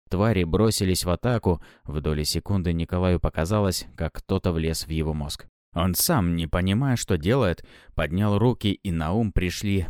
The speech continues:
полузнакомые, забытые слова из книги Авора. Еще секунда, и чужое присутствие в его сознании исчезло, однако теперь Николай уже знал, что делать. Он выкрикнул заклинание, но немного не успел.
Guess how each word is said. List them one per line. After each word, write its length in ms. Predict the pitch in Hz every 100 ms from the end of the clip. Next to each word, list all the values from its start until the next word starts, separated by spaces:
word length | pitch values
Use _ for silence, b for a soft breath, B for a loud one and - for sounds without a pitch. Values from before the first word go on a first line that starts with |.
| -
полузнакомые, 920 | 110 101 107 101 - 127 92 85 76 B B -
забытые 600 | 80 101 110 127 104 95
слова 440 | - 92 113 117
из 240 | 85 90
книги 320 | - 101 95 90
Авора. 460 | 92 101 78 73 - b b
Еще 320 | 73 73 80
секунда, 580 | 80 87 - 107 90 78 -
и 100 | 85
чужое 420 | 101 95 120 107
присутствие 720 | 101 92 - 131 - 98 87
в 20 |
его 260 | 82 92 110
сознании 540 | - 101 101 110 101
исчезло, 520 | 92 - 120 95 80 - B B B
однако 500 | - 71 76 78 76
теперь 340 | 76 - 95
Николай 500 | 90 87 92 92 90
уже 180 | 85 85
знал, 360 | 80 101 85 73
что 220 | - 69
делать. 440 | 71 76 76 - - _ _ _ _
Он 260 | 76 82 78
выкрикнул 640 | 85 120 98 - 101 90
заклинание, 640 | 82 95 95 90 123 95 85
но 120 | 85
немного 440 | 85 87 82 78
не 120 | 76
успел. 460 | 82 - - 78 71